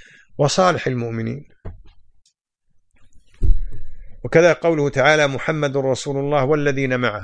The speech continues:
الذين معه اسم موصول للعموم الذي يعقل، الذين معه من الصحابة جميعًا،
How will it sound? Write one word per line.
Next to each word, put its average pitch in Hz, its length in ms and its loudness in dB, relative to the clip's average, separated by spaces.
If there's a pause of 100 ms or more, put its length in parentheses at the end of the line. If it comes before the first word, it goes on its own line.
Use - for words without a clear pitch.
الذين 139 460 -4
معه 127 240 -2
اسم 135 220 -8
موصول 131 480 -4
للعموم 120 560 0
الذي 123 540 0
يعقل، 113 380 -2 (1000)
الذين 131 280 0
معه 127 200 2
من 135 140 -2
الصحابة 127 440 -2
جميعًا، 123 540 -2